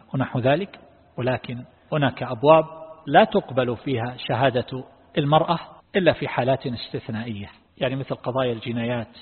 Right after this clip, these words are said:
الدماء، قضايا القتل، الجراح وما أشبه ذلك. هذا الأصل أن لا تقبل شهادة المرأة فيها لضعف قلبها، ولكن من أهل العلم من استثنى بعض الحالات فيما يقع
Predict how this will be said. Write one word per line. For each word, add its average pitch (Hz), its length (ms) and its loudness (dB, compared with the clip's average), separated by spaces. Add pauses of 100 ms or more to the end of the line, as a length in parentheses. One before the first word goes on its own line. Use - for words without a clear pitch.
(220)
الدماء، 117 400 -4 (400)
قضايا 117 540 0 (360)
القتل، 127 500 -4 (320)
الجراح 123 760 -2 (100)
وما 143 240 -4
أشبه 127 340 -4
ذلك. 151 400 0 (220)
هذا 131 140 2
الأصل 143 320 -4
أن 123 80 -4
لا 147 80 -2
تقبل 120 360 -6 (100)
شهادة 117 300 -6 (100)
المرأة 117 400 -8 (320)
فيها 135 260 -4 (540)
لضعف 123 400 2 (260)
قلبها، 117 420 -2 (460)
ولكن 147 520 2 (180)
من 240 140 -2
أهل 165 180 2
العلم 151 260 0
من 143 100 0
استثنى 156 480 -2
بعض 120 200 2
الحالات 127 520 -2 (100)
فيما 151 320 0
يقع 143 580 2